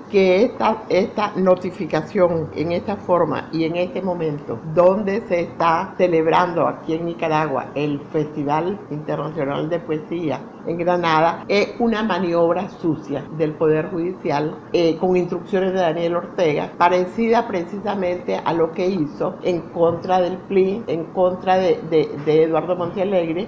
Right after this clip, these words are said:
de que, eh, de cara a la proximidad de las elecciones,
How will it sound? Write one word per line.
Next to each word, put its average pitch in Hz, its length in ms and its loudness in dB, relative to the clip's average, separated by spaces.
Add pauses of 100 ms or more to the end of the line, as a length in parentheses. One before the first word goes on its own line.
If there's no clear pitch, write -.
de 165 180 2
que, 156 320 0 (100)
eh, 151 240 6 (120)
de 151 220 2
cara 123 340 4
a 143 200 4
la 147 400 2
proximidad 170 760 2
de 180 80 0
las 156 160 0
elecciones, 175 640 0